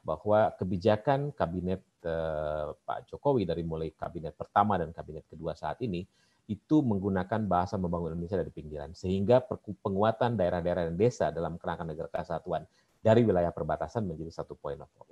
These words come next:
eh, entry. Sehingga kemudian diterjemahkan oleh Bu Menteri Luar Negeri, Ibu Retno Marsudi, bahwa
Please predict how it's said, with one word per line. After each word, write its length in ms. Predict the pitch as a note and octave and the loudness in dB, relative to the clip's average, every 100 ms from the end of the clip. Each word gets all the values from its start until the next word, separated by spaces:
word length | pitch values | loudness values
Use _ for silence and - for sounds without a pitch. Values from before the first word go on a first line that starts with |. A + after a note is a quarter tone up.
| - | -8
eh, 400 | D#2 C#2+ - - | -4 -4 -8 -12
entry. 320 | D#2+ D#2 D2+ - _ _ _ _ | -12 -12 -14 -18 _ _ _ _
Sehingga 320 | A2+ G#2 D#3+ | 2 6 6
kemudian 320 | D#3 A2+ F2 A2 | 6 2 2 2
diterjemahkan 580 | G#2+ G#2 A2 A#2+ C#3+ | 2 2 2 4 2
oleh 240 | D#2 E2+ D#2+ | 2 0 0
Bu 140 | E2 | -2
Menteri 420 | D#2 D2+ A2+ C#3 D3+ _ _ - | -8 -2 0 0 0 _ _ -8
Luar 160 | D#2 | -6
Negeri, 400 | D#2 D#2 G#2+ G#2 | -6 -2 0 0
Ibu 60 | D#2+ | -2
Retno 220 | E2 E2 | -4 -4
Marsudi, 460 | D#2 D2+ D2+ G#2+ A2+ _ _ _ | -8 -10 -4 -2 -2 _ _ _
bahwa 560 | E2+ E2+ A#2 B2+ A2 | -4 2 8 8 6